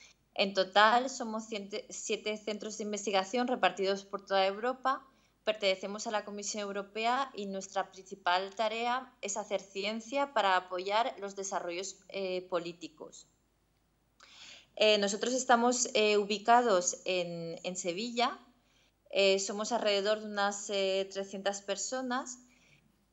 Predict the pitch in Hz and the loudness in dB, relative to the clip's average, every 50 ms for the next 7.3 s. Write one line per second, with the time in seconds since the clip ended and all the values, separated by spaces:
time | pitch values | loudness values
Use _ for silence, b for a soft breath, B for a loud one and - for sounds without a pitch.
0 | _ _ - 226 226 220 220 220 214 214 208 208 208 208 208 202 202 190 - - | _ _ -6 -4 -2 -2 0 0 0 0 0 0 0 2 4 4 4 4 2 2
1 | - 202 196 196 196 196 190 196 202 208 208 220 233 247 240 247 247 247 254 262 | -2 0 2 4 4 4 4 4 2 0 -2 -2 -6 -8 -8 -10 -6 -4 -4 -2
2 | 277 277 - - - - 220 214 208 202 190 185 185 - 220 208 220 233 - 233 | -2 -4 -6 -8 -6 -4 -4 -4 -4 -6 -8 -8 -8 -8 -12 -10 -8 -8 -4 -4
3 | 202 202 202 208 208 208 208 208 208 208 208 208 - - 208 208 208 208 202 196 | -4 -4 -2 -2 0 0 0 2 2 2 0 0 -2 -6 -10 -8 -8 -8 -2 0
4 | 226 240 247 233 220 208 196 202 196 190 185 190 190 - 202 - - 202 208 226 | 2 2 2 0 -4 -8 -8 -6 -6 -4 -4 -6 -8 -8 -10 -8 -6 -8 -6 -6
5 | 226 - - 277 269 - 240 220 - - 214 185 185 185 190 196 196 196 190 190 | -6 -6 -6 -6 -6 -6 -10 -8 -8 -6 -2 0 0 0 0 2 2 4 4 4
6 | 190 - - 190 185 175 175 175 180 175 170 160 - _ _ _ _ - 170 175 | 2 0 -2 -2 0 0 0 0 -4 -6 -6 -8 -12 _ _ _ _ -8 -8 -6
7 | 180 180 165 170 170 | -6 -6 -8 -8 -10